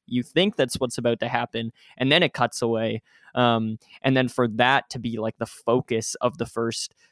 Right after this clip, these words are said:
twenty minutes of the movie, like, they're talking about this thing that I wasn't even sure I saw. I didn't even know what it was. And now I'm, so now I'm right there with these, these, uh, characters as they're, like, trying to figure out what was going on. So I thought it was a very clever way to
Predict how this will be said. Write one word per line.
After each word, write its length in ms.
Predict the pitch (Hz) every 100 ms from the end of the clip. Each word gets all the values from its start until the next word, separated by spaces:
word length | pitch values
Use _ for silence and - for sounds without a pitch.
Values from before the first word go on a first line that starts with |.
| -
twenty 320 | 131 131 127
minutes 300 | 127 123 -
of 100 | 120
the 80 | 113
movie, 340 | 120 151 110
like, 180 | - -
they're 120 | 113
talking 420 | - 120 120 120
about 240 | 117 117 113
this 220 | 120 -
thing 320 | 123 117 120
that 160 | 113 -
I 120 | 120
wasn't 240 | 135 127
even 160 | 117 110
sure 500 | - - 127 123 123 -
I 80 |
saw. 420 | 113 - 117 143 120
I 120 | 113
didn't 200 | 123 127
even 180 | 120 113
know 140 | 123
what 180 | 135 123
it 120 | 107
was. 420 | 123 131 147 143 -
And 100 | 117
now 200 | 117 117
I'm, 240 | 113 113
so 160 | - 113
now 180 | 117 127
I'm 160 | 113
right 180 | 120 127 -
there 180 | 117
with 180 | 113 127
these, 360 | 120 113 107 - _ - _
these, 300 | - 117 107
uh, 420 | - 110 110 - - _ _ _
characters 600 | - 127 127 - 113 110
as 200 | 110 113
they're, 220 | 117 113
like, 160 | 110 107
trying 280 | - 113 113
to 60 |
figure 340 | - 117 113 113
out 80 |
what 120 | 78 87
was 100 | 107
going 300 | 113 110 113
on. 180 | 110
So 160 | 110 -
I 60 | -
thought 180 | 135
it 60 | 139
was 120 | 131
a 60 | 120
very 380 | 107 147 160 131
clever 480 | - 135 127 123
way 400 | 120 123 117 113 - - - _
to 540 | - 123 120 113 113